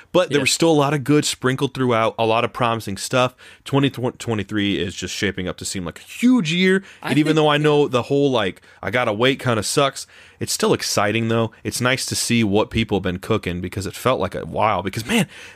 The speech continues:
Speaker 1: twenty twenty-two came out blasting with Elden Ring and Horizon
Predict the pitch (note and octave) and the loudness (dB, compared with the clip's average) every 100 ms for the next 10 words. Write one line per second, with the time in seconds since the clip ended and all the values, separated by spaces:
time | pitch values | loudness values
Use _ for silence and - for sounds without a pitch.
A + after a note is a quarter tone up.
0 | - - G#3+ C#4+ G3 A3 D#3+ - A3 - | -12 -2 0 2 0 -2 -2 -2 -2 -2
1 | F3+ B2+ F3+ - _ _ _ C#3+ F3+ A3+ | 0 2 0 -2 _ _ _ -2 0 0
2 | - B2 G2+ A2+ - - C3+ E3+ D#3 D#3+ | -4 -4 -2 -4 -6 -2 -2 0 0 0
3 | E3 B2+ B2 G#2+ B2+ B2+ D3+ C3+ A2 | 0 0 -4 -2 0 2 2 0 -2